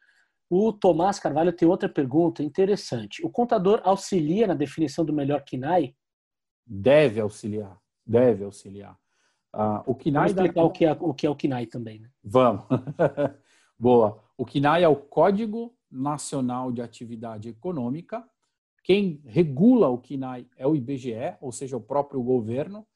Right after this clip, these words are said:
Speaker 2: Então, se você entrar no Google e digitar lá I B G E C N A E, que é o cnai, você vai entrar num buscador da página do I B G E que busca os cnais por atividade e mostra a lista completa de cnais. E o cnai nada mais é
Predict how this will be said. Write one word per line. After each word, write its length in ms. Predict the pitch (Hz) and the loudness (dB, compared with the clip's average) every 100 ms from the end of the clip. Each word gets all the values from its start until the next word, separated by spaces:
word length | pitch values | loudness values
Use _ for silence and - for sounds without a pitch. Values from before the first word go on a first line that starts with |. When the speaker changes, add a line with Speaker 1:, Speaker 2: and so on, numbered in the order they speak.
| _ _ | _ _
Speaker 2:
Então, 180 | 117 170 | -2 -2
se 120 | 170 | 0
você 220 | 170 160 165 | -2 -2 -2
entrar 260 | 156 160 | 2 2
no 100 | 156 | 2
Google 320 | 135 143 139 | 2 2 2
e 40 | 127 | 2
digitar 460 | 123 131 123 123 | -2 -8 -2 -2
lá 280 | 120 110 101 _ _ - | 0 -4 -8 _ _ 0
I 140 | 196 | 2
B 180 | 170 180 | 6 4
G 140 | 156 | 4
E 340 | 151 123 110 - _ | 4 4 2 -4 _
C 200 | - - | -12 -2
N 320 | 143 139 139 123 | 2 2 0 -2
A 120 | 113 | -2
E, 200 | 160 202 _ | -2 -2 _
que 80 | - | -12
é 20 | |
o 60 | 117 | -12
cnai, 520 | 110 117 117 170 233 _ _ | -10 -8 -4 -6 -8 _ _
você 140 | - 160 | -4 2
vai 120 | 208 | 2
entrar 260 | 208 208 208 | 2 0 2
num 160 | 202 170 | 0 0
buscador 680 | 214 - 240 170 156 196 | 0 -2 -2 0 2 2
da 120 | 156 139 | 0 0
página 400 | 147 131 135 131 | 0 0 -2 -10
do 80 | |
I 60 | 127 | -8
B 160 | 123 117 | -8 -8
G 100 | 135 | -8
E 80 | |
que 140 | 143 151 | -10 -12
busca 360 | 131 208 - | -10 -10 -10
os 100 | 175 | -12
cnais 340 | - 151 165 - | -10 -12 -12 -8
por 200 | 196 202 | -4 -4
atividade 640 | 190 202 196 170 165 170 | -6 -8 -6 0 0 0
e 20 | 185 | -4
mostra 500 | 170 180 - 196 180 _ _ | -4 -4 -4 -4 -6 _ _
a 120 | 170 156 | 0 2
lista 320 | 175 - 180 | 2 0 -2
completa 580 | 208 202 170 156 156 156 | 0 -2 2 0 0 -6
de 140 | 156 | -10
cnais. 560 | - 180 123 110 113 - _ _ | -14 -10 -8 -10 -14 -18 _ _
E 80 | 466 | 0
o 60 | - | 2
cnai 480 | 254 131 151 175 | 2 2 2 2
nada 280 | 127 160 156 | -2 -2 -4
mais 300 | 139 123 107 | -4 -6 -2
é 300 | 147 180 110 | 0 0 -4